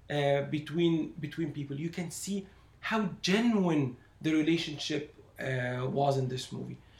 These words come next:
Performance from Adam Driver, indescribable. Like, really, like, I've never seen him doing something like this. It's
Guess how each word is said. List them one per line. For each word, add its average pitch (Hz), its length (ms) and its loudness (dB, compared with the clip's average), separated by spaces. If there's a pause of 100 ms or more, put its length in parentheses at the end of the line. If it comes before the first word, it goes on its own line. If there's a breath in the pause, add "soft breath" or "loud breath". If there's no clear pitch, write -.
(280 soft breath)
Performance 220 480 4
from 180 160 -4
Adam 196 300 8
Driver, 196 540 8 (440)
indescribable. 151 760 0 (200)
Like, 127 260 -6
really, 147 300 2
like, - 300 -2
I've 151 80 0
never 165 220 2
seen 170 220 -2
him 156 180 0
doing 165 160 2
something 175 280 0
like 160 200 0
this. 208 240 4 (420 soft breath)
It's 165 180 -4